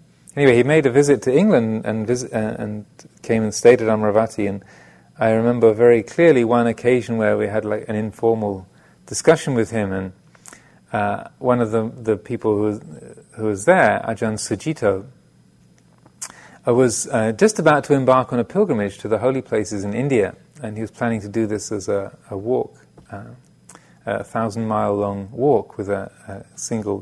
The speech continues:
companion, Nick Scott, who, uh, who had also been on a t-, uh, Tudong walk bo-, before in England. And Master Hua had no idea that Ajahn Sujito was planning this,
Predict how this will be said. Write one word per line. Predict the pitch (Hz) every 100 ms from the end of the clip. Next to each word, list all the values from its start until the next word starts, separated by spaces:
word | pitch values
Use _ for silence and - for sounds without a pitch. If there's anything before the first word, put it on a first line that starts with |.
| -
companion, | - 98 131 123 98 104 -
Nick | 113 110
Scott, | - 117 - - -
who, | - - -
uh, | 101 104
who |
had | 107 107
also | 107 104 101 - _ - - _ -
been | 107 98
on | 101 98 104 -
a | 120
t-, | - - 185 -
uh, | 98
Tudong | 95 113 104 101
walk | 101 107 -
bo-, | 113 110 - _ _ 127
before | 101 - 110 104
in | 98 104
England. | 113 110 98 104 _ _ _ _ _ _ _ _ _ _ _
And | 123 123
Master | 165 202 165
Hua | 147 156
had | 135 135
no | 175
idea | 156 127 147 135
that | 107 104 -
Ajahn | 113 104 110
Sujito | 107 104 113 107
was | 104
planning | - 107 107
this, | 107 104 -